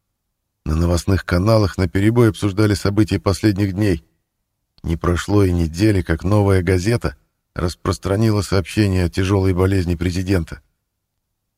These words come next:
Тут же поползли слухи о кончине вождя, прошли официальные опровержения, еще больше взбудоражившие общественное мнение. С телевизионных экранов зазвучали заявления лидеров парламентской оппозиции,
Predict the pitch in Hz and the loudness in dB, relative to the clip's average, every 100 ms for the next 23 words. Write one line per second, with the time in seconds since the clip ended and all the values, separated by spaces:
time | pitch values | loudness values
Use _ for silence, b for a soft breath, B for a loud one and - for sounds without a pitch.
0 | _ - 82 85 85 87 90 87 85 92 | _ -6 -2 -2 -2 0 0 0 -2 2
1 | 113 107 92 90 90 82 113 117 101 101 | 2 2 0 0 -2 -2 0 2 2 2
2 | 85 101 90 - _ _ _ _ - 85 | 2 2 0 -2 _ _ _ _ -10 -6
3 | 95 123 113 110 113 110 107 101 95 95 | 0 2 2 2 2 4 4 2 2 0
4 | 92 98 120 107 90 _ _ - - 104 | 2 2 2 0 -2 _ _ -20 -6 -6
5 | 101 110 113 92 87 90 90 92 87 82 | -2 0 0 0 -2 -2 0 0 0 -2
6 | 80 85 - 95 - 85 85 92 85 73 | -2 -2 -2 -4 -2 0 0 0 -2 -4
7 | _ _ _ _ _ _ _ _ _ _ | _ _ _ _ _ _ _ _ _ _
8 | _ _ _ - 82 87 90 98 98 95 | _ _ _ -2 0 2 2 0 2 0
9 | 85 107 107 85 90 87 90 104 107 92 | 0 0 0 0 0 -2 -2 0 0 2
10 | 92 90 101 98 95 107 98 98 87 87 | 2 2 2 2 2 0 0 0 -2 -2
11 | 87 90 85 - 80 76 85 82 110 - | 0 0 0 -2 -2 -2 -2 -2 -4 -4
12 | 92 | -6